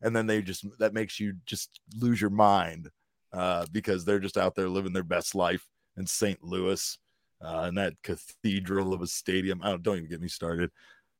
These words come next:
I bet they don't have to worry about their seats being too hot, uh, during the middle of the summer, but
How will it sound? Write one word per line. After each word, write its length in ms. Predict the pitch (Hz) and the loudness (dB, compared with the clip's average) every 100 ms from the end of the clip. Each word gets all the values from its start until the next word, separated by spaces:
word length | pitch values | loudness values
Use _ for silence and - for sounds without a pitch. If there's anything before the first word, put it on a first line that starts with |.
| _ | _
I 60 | 101 | 10
bet 160 | 113 | 12
they 80 | 110 | 12
don't 100 | 113 | 8
have 100 | 107 | 8
to 100 | 104 | 6
worry 300 | 98 90 98 | 6 8 8
about 360 | 95 90 90 82 - _ _ - | 10 8 6 4 -4 _ _ 2
their 160 | 95 | 2
seats 400 | 92 - 98 92 | 2 -2 -4 -4
being 260 | - 95 92 | -2 0 0
too 220 | - 98 | 2 2
hot, 360 | 82 90 85 - _ _ _ _ - | 4 4 2 0 _ _ _ _ -8
uh, 380 | 76 76 73 78 | -4 -4 -6 -2
during 240 | 95 85 | 0 2
the 60 | 85 | 2
middle 240 | 87 85 | 0 0
of 60 | 85 | 0
the 80 | 85 | 0
summer, 380 | - 80 80 82 | 0 -2 -4 -10
but 220 | 76 | -10